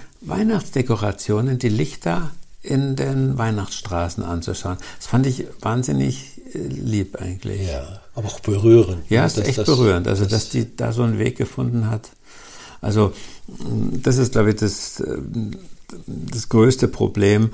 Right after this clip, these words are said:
Speaker 1: Es gibt einen, äh, Michael Salchow von, vom Interessenverband Unterhalt und Familienrecht, und der hat mal den schönen Satz gesagt: „Eltern versündigen sich an ihren Kindern,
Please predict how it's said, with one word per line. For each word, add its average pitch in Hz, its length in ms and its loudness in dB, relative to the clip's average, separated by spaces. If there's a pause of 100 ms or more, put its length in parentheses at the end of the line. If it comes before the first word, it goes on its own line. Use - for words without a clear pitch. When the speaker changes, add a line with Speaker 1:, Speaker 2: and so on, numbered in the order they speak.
(280)
Speaker 1:
Es - 120 -14
gibt 123 200 0
einen, 98 720 0 (540)
äh, 95 240 -2
Michael 104 320 0
Salchow 101 680 2 (320)
von, 98 500 0
vom 104 220 -2
Interessenverband 101 840 0 (120)
Unterhalt 101 420 2
und 95 120 2
Familienrecht, 98 720 2
und 95 160 -2
der 107 100 6
hat 120 100 2
mal 107 120 4
den 101 160 4
schönen 104 280 4
Satz 101 280 0
gesagt: 95 380 -2 (360)
„Eltern 131 460 2
versündigen 135 840 4
sich 113 240 2
an 113 120 4
ihren 98 280 0
Kindern, 123 520 4